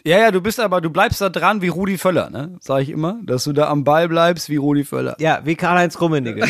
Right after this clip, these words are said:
Speaker 2: Ja, da bleib ich dran.
Speaker 1: <laughs> Ja, wie der Kaiser, ne? Auf dem Platz immer.
Speaker 2: <laughs>
Speaker 1: Der Franz.
Speaker 2: Oh Mann. Ja, der ist
Speaker 1: Nee,
Speaker 2: tot übrigens.
Speaker 1: ich
Speaker 2: Der
Speaker 1: hab
Speaker 2: ist tot.
Speaker 1: Wirklich?
Speaker 2: Ja, der ist tot.
Speaker 1: Aber er hat doch die W M hierher gekauft, geholt.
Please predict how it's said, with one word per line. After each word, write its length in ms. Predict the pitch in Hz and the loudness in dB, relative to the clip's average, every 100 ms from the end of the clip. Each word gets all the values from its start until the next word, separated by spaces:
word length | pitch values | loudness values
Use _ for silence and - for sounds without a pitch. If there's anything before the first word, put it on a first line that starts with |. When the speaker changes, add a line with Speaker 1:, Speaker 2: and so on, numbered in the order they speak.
| 180 - - | -4 -8 -2
Speaker 2:
Ja, 160 | 320 - - | -2 -2 0
da 80 | 381 | 0
bleib 160 | 156 - | -2 0
ich 160 | 508 - | 0 0
dran. 200 | 269 285 | -4 -4
Speaker 1:
<laughs> 60 | |
Ja, 120 | 311 254 | -4 -4
wie 140 | 262 | -2
der 120 | 262 | -4
Kaiser, 500 | 240 208 220 175 113 | 0 0 0 -2 -8
ne? 180 | 104 151 | -8 -6
Auf 160 | 151 131 | -6 -8
dem 100 | 127 | -6
Platz 300 | 131 120 - | -4 -4 -4
immer. 220 | 104 95 | -6 -4
Speaker 2:
<laughs> 1000 | 175 160 - 165 147 - 139 139 _ 151 151 - - - _ - _ - 170 - _ - | -4 -4 -4 -4 -4 -4 -4 -4 _ -6 -6 -8 -20 -20 _ -20 _ -10 -10 -10 _ -2
Speaker 1:
Der 200 | 143 127 | 0 -2
Franz. 480 | 107 123 120 117 | -2 -2 -2 -4
Speaker 2:
Oh 140 | 107 101 | -8 -8
Mann. 280 | 87 92 98 - - - _ _ | -10 -10 -12 -16 -20 -20 _ _
Ja, 220 | 113 110 233 247 233 - 220 175 | -6 -2 -2 -2 -6 -8 -4 -2
der 100 | 143 | 0
ist 80 | |
Speaker 1:
Nee, 160 | 202 214 | 4 2
Speaker 2:
tot 120 | 107 | 2
übrigens. 240 | - 92 170 | -8 -8 -4
Speaker 1:
ich 60 | |
Speaker 2:
Der 80 | 185 | -4
Speaker 1:
hab 60 | 165 | -6
Speaker 2:
ist 80 | - | -8
tot. 280 | 104 - _ | -10 -10 _
Speaker 1:
Wirklich? 580 | 139 220 196 117 - - _ _ _ - | 0 0 0 -8 -14 -20 _ _ _ -12
Speaker 2:
Ja, 140 | 92 | -10
der 80 | 90 | -10
ist 140 | 85 _ | -12 _
tot. 120 | - | -10
Speaker 1:
Aber 180 | 123 123 | -2 2
er 60 | 165 | 2
hat 80 | |
doch 80 | 175 | 2
die 160 | 143 135 | 0 0
W 60 | 160 | 0
M 160 | 220 | 2
hierher 240 | 196 127 113 | 2 0 0
gekauft, 520 | 104 107 95 - - | -4 -2 -2 -4 -4
geholt. 420 | 113 107 95 | -2 0 -2